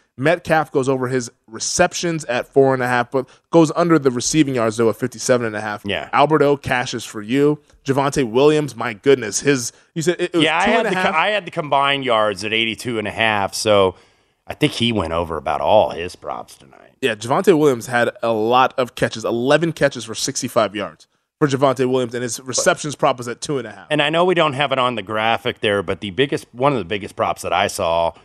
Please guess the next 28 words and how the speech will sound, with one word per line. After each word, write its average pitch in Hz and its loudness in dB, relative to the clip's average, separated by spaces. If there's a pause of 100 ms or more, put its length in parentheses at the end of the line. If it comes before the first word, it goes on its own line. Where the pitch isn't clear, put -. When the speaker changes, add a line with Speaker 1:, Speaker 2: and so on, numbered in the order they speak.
(200)
Speaker 1:
Mm. 135 -14
Speaker 2:
was, 117 0
uh, 95 0
Parkinson, 113 -4
by 92 -2
the 95 -4
way, 92 -2
to 98 -14
get 117 0
that 107 0
third 123 -2
touchdown, 101 0
the 87 -6
tight 101 0
end 98 2
out 95 2
of 82 -6
Speaker 1:
Yep. 107 -2
Speaker 2:
Stanford. 92 -2 (420)
At 117 0
one 165 2
book 151 2
I 131 2
saw 120 4
was 101 -4
fifty 147 -4
to - -2
one 92 0